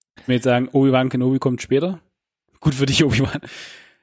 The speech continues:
Speaker 1: Ähm,
Speaker 2: später.
Speaker 1: <clears throat>
Speaker 2: Es war immer gemunkelt, es kommt ein Film, es kommt kein Film, dann gab's so ein bisschen, ne, Solo Star Wars Story lief nicht so gut, dann hat man gesagt,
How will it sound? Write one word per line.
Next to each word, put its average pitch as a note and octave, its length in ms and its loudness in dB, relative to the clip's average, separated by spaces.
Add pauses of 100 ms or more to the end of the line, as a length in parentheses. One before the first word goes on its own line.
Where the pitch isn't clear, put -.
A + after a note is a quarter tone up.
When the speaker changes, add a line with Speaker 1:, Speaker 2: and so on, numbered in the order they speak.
(400)
Speaker 1:
Ähm, E3+ 240 4
Speaker 2:
später. F3+ 440 2
Speaker 1:
<clears throat> B3 140 2
Speaker 2:
Es F#3+ 220 0
war F#3 120 2
immer C4 160 0
gemunkelt, A3+ 460 0
es F3+ 100 -8
kommt A3 180 0
ein G#3+ 80 0
Film, A3 260 0
es G#3+ 100 -2
kommt G3 200 -2
kein G3+ 260 0
Film, G3 360 0
dann F3 280 0
gab's F3 260 -2
so F3 60 0
ein E3+ 60 2
bisschen, E3+ 380 0
ne, E3+ 300 2
Solo E3 300 0
Star D#3+ 280 0
Wars E3 140 0
Story E3 240 2
lief F3+ 220 -2
nicht F#3 160 0
so F3 120 0
gut, F3 280 0
dann D#3 100 2
hat D#3 140 -2
man D#3 100 -2
gesagt, D3 380 -2